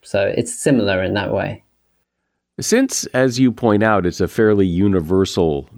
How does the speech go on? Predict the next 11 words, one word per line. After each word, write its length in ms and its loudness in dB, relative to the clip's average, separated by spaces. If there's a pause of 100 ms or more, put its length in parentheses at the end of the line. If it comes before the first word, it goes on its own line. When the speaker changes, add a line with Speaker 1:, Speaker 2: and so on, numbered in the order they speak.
(140)
Speaker 2:
desire 640 2
to 140 0
want 240 2
to 80 0
change 540 0
at 180 0
least 260 0
some 220 2
of 140 0
your 120 0
personality, 920 0